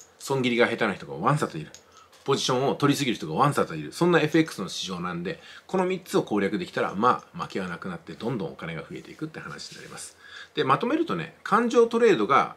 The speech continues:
良くないんですよ。感情っつっても、この銭感情の方だったらいいんですけども、感情のトレードですよね。こっちの。もう熱くなっちゃって、もうルールもへったくれもあったもんじゃないと。ポジション、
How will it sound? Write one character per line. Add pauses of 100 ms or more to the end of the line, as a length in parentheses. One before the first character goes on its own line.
良
く
な
い
ん
で
す
よ。 (540)
感
情
っ
つ
っ
て
も、
こ
の
銭
感
情
の
方
だ
っ
た
ら
い
い
ん
で
す
け
ど
も、 (240)
感
情
の
ト
レ
ー
ド
で
す
よ
ね。 (120)
こ
っ
ち
の。 (540)
も
う
熱
く
な
っ
ち
ゃ
っ
て、
も
う
ル
ー
ル
も
へ
っ
た
く
れ
も
あ
っ
た
も
ん
じ
ゃ
な
い
と。
ポ
ジ
シ
ョ
ン、